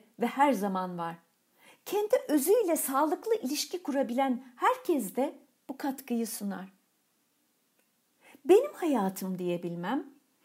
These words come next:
Yaşadım diyebilmem için her zaman, kimsenin bilmediği bir koşulda dahi sen kendin için doğru olanı, adil olanı yapmalısın. Korkutmaya meraklı kişinin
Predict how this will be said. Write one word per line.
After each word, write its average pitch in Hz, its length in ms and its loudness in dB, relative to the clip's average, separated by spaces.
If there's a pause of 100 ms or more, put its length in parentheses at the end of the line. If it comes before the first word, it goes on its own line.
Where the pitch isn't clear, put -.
(180)
Yaşadım 381 580 2
diyebilmem 185 580 0
için 226 560 -6
her 330 260 2
zaman, 170 400 -4 (480)
kimsenin 370 600 2
bilmediği 311 560 0
bir 254 100 -2
koşulda 233 540 -2
dahi 175 440 -6 (540)
sen 359 320 -2
kendin 254 380 2
için 220 500 -4
doğru 220 260 0
olanı, 180 460 -4 (560)
adil 226 380 -2
olanı 170 320 -2
yapmalısın. 170 800 -12 (2000)
Korkutmaya 427 640 4
meraklı 320 480 2
kişinin 214 520 -4